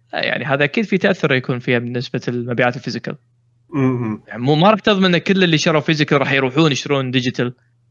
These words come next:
Speaker 1: ما، ما، ما، ما كنت راح تضمن. يمكن الحين صار في تطور بال-، خلال الفترة هذه البسيطة، لكن بالبدايات إيه، لا، أشكره كان في تخوف.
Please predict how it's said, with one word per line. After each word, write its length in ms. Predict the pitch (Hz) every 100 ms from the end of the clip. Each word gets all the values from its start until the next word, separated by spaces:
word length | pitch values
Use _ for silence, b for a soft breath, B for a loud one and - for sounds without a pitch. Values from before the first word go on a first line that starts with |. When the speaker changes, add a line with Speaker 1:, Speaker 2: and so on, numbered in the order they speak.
| _
Speaker 1:
ما، 200 | 120 127
ما، 140 | 127 147
ما، 220 | 170 170
ما 100 | 156
كنت 200 | 160 156
راح 80 | 131
تضمن. 320 | - 120 - - -
يمكن 220 | 185 226
الحين 460 | 214 247 226 226 180
صار 240 | 202 185
في 100 | 180
تطور 500 | 160 185 175 170 196 _
بال-، 400 | 139 131 - -
خلال 240 | 131 147 147
الفترة 260 | 131 147
هذه 100 | 139
البسيطة، 500 | 139 127 156 143 151 - _ _ _ _ -
لكن 240 | 117 143
بالبدايات 480 | 139 135 151 220 233
إيه، 240 | 208 117
لا، 200 | 156 139
أشكره 280 | 131 - 220
كان 140 | - 151
في 80 |
تخوف. 380 | 147 - 139 -